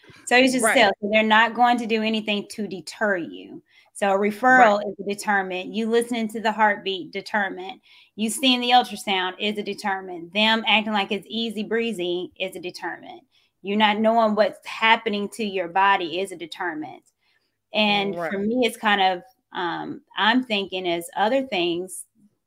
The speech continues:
Speaker 1: the side effects is, you know, now Black women, we're having a hard time, not necessarily getting pregnant, but we're dying when we're pregnant. We're, you know,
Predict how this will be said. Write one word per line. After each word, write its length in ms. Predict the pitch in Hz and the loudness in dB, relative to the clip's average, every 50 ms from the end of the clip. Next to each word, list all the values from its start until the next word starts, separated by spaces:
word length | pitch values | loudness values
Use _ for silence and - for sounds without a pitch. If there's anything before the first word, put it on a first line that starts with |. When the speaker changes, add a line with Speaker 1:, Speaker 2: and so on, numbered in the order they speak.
| _ _ - | _ _ -6
Speaker 1:
the 260 | 175 165 160 160 175 | -4 -2 -2 -4 -4
side 520 | 175 - - - - 185 190 226 262 294 262 | -6 -10 -6 -4 -2 0 2 4 4 4 2
effects 600 | 220 208 - - 151 143 143 151 - - - - | 0 -2 -4 -6 -6 -4 -6 -6 -8 -12 -14 -12
is, 280 | 160 160 160 160 165 165 - - _ _ _ _ _ _ _ - | -10 -8 -8 -8 -8 -10 -14 -20 _ _ _ _ _ _ _ -10
you 120 | - 202 | -6 -4
know, 160 | 170 151 151 | -4 -2 -2
now 260 | 135 156 180 190 196 | -2 0 0 0 0
Black 240 | 185 196 196 190 185 | 0 0 0 0 0
women, 440 | 208 190 190 190 185 185 185 170 175 | -2 -4 -4 -4 -4 -6 -6 -8 -8
we're 520 | 180 185 180 180 175 175 175 175 170 185 196 | -6 -4 -2 -2 -2 -2 -4 -6 -8 -10 -8
having 340 | - - 185 180 175 175 175 | -4 -2 -2 0 0 -2 -4
a 60 | 170 | -2
hard 320 | 185 202 190 185 180 151 | 0 0 0 0 0 -2
time, 460 | - 208 185 180 180 180 180 175 175 | -4 -4 -4 -2 -2 -2 -2 -4 -4
not 160 | - 190 185 196 | -4 -4 -4 -4
necessarily 340 | 196 190 - 190 170 175 | -6 -6 -8 -10 -10 -10
getting 460 | 165 - 196 196 226 180 359 359 311 - _ _ _ _ | -8 -6 -6 -4 -4 -4 -6 -6 -8 -10 _ _ _ _
pregnant, 380 | - 226 208 202 175 170 160 165 | -2 -2 -2 0 -2 -4 -6 -6
but 140 | 170 156 | -6 -6
we're 200 | 160 180 170 170 | -6 -8 -8 -10
dying 840 | 156 - 175 165 180 190 208 214 220 202 180 160 160 160 170 170 185 202 _ _ _ | -10 -8 -4 -4 0 0 2 2 0 0 -2 -4 -4 -4 -6 -8 -10 -12 _ _ _
when 280 | 185 180 185 180 190 185 | -10 -6 -6 -4 -4 -2
we're 140 | 175 180 175 | -4 -4 -4
pregnant. 500 | 175 - 220 208 208 185 180 160 160 170 | -2 -2 0 0 0 -2 -4 -6 -4 -4
We're, 260 | 175 175 170 170 160 - _ _ _ _ _ _ _ _ | -4 -6 -6 -8 -12 -16 _ _ _ _ _ _ _ _
you 140 | - 214 180 | -8 -6 -4
know, 260 | 165 160 156 135 - | -4 -4 -6 -6 -8